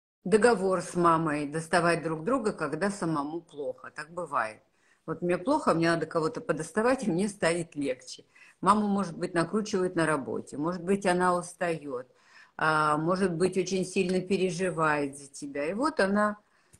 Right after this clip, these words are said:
приходит и давай докапываться до тебя по всяким мелочам. А как побороть лень? Э, с ленью бороться бесполезно, она всегда победит.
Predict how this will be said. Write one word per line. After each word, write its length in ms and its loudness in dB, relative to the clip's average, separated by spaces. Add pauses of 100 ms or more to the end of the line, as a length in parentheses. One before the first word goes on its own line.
приходит 600 0
и 200 4
давай 580 2
докапываться 880 -2
до 120 -6
тебя 280 2
по 180 -2
всяким 500 0
мелочам. 720 -8 (1040)
А 220 -2 (300)
как 260 4
побороть 680 4
лень? 540 0
Э, 240 -6
с 140 -12
ленью 360 4
бороться 460 2
бесполезно, 960 0
она 240 -2
всегда 400 -6
победит. 720 -12